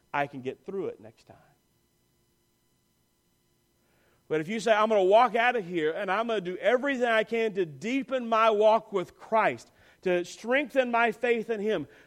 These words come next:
to just have daily communion there at the feet of my Savior, to worship Him, to put Him as priority in my life, to seek my life with Jesus above all else,"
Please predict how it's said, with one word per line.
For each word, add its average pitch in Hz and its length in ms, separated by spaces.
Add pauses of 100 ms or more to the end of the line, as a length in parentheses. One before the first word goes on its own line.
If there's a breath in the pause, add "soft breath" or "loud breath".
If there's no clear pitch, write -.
to 233 140
just 262 200
have 240 300
daily 277 440
communion 226 960 (160 soft breath)
there 269 340
at - 120
the 196 100
feet 285 400
of 240 120
my 214 180
Savior, 262 420
to 190 100
worship 226 540
Him, 214 180
to - 80
put 262 220
Him 247 100
as 226 140
priority 269 840
in 247 120
my 226 160
life, 269 300
to 196 100
seek - 480 (340 soft breath)
my 190 180
life 214 420
with 180 200 (200)
Jesus 175 480
above 135 320 (100)
all 175 300
else," - 520